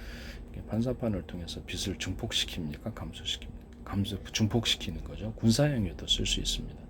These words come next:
군사용에서도 쓸 수 있습니다. 이게 램프 하나하나에 금속판을, 여기 지금 보면은 이 램프 안에는 금속판이 안 들어가 있어요.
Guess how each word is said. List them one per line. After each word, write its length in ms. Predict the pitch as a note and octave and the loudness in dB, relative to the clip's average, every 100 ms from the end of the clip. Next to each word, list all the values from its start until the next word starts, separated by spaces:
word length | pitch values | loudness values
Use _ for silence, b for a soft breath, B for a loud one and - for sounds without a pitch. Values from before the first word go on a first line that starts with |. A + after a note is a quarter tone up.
| B B B B B B - | B B B B B B -2
군사용에서도 720 | G2 A2 F#2+ E2+ E2 - D2+ | 0 2 0 0 -4 -4 0
쓸 180 | - F#2+ | 0 2
수 160 | - | -2
있습니다. 300 | - - G#2 | -2 -4 2
이게 180 | A2 A2 | 6 8
램프 240 | C#3 D3+ | 8 6
하나하나에 600 | D3+ E3 F3 D#3 C3 G#2+ | 4 4 2 2 2 2
금속판을, 600 | G2+ G#2 G2+ A#2 G2+ F#2+ F#2 - B B B B B B B - A2 | 2 2 2 2 0 -2 -2 -4 B B B B B B B -6 2
여기 220 | A2+ G#2 | 4 4
지금 280 | A2 G#2+ G2 | 6 4 4
보면은 460 | G2 F#2 F2 D#2+ | 4 2 2 2
이 140 | F#2+ G2 | 6 8
램프 340 | G2+ A#2 A#2 | 10 10 8
안에는 300 | F2 E2 E2 | 4 2 -2
금속판이 560 | D#2 F#2+ G2 G2+ G#2+ E2+ | -2 2 2 2 0 0
안 160 | D#2 | 0
들어가 320 | F2 F#2+ F2+ D2 | 2 2 2 -2
있어요. 340 | - - | -4 -4